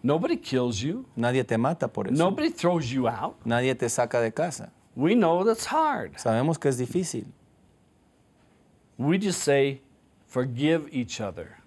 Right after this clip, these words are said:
Speaker 2: Decimos simplemente, Perdónense uno al otro.
Speaker 1: Then we say we have nine ideas
Speaker 2: Después decimos,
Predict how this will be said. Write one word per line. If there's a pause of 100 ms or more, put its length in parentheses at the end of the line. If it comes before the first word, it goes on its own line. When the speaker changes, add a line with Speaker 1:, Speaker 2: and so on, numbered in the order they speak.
Speaker 2:
Decimos
simplemente, (220)
Perdónense
uno
al
otro. (1900)
Speaker 1:
Then
we
say (560)
we
have (640)
nine (1700)
ideas (160)
Speaker 2:
Después
decimos,